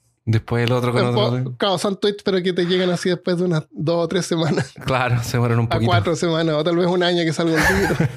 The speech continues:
Speaker 1: <laughs>
Speaker 2: Eh, y Kepler criticaba a su esposa porque decía que ella no entendía su trabajo y la encontraba gorda y simplona. Era malo con su esposa.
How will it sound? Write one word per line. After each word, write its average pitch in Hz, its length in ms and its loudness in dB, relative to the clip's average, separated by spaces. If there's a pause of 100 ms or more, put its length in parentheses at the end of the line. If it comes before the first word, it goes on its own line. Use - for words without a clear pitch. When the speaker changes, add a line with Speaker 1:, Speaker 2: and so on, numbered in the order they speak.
(320)
Speaker 1:
<laughs> 120 220 -4 (1160)
Speaker 2:
Eh, 160 760 0 (520)
y 180 200 -2 (360)
Kepler 240 240 -2
criticaba 196 480 0
a 208 40 -2
su 226 80 -2
esposa 202 380 -4
porque 202 220 -2
decía 185 280 0
que 185 80 0
ella 180 120 0
no 180 60 0
entendía 175 340 0
su 185 120 -2
trabajo 190 280 -2
y - 20 0
la 180 80 0
encontraba 165 460 -2
gorda 208 400 0
y - 40 -2
simplona. 156 600 -2 (1700)
Era 170 220 0
malo 165 240 0
con 175 120 -2
su - 100 -8
esposa. - 380 -8